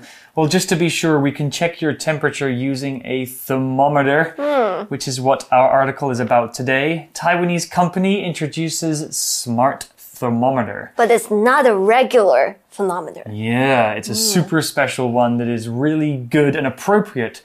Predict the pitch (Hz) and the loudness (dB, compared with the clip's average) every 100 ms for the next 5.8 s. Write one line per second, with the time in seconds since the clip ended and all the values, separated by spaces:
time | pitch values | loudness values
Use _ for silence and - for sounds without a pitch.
0 | - - - 127 127 - 156 156 135 127 | -20 -20 -8 -6 -4 0 2 2 0 0
1 | 139 139 135 127 131 156 135 113 107 233 | 0 0 0 2 2 2 2 0 0 0
2 | 220 117 117 120 117 113 - 139 123 131 | 0 0 -2 -2 -4 -8 -10 -6 -6 -6
3 | 117 - - 131 113 107 104 - 233 - | -8 -8 -6 -4 -4 -6 -8 -8 -8 -8
4 | - 127 135 127 127 120 123 113 113 113 | -8 -2 0 0 -2 -2 -2 -2 -2 -6
5 | 110 113 117 120 120 113 104 98 | -6 -4 -4 -2 0 0 -4 -8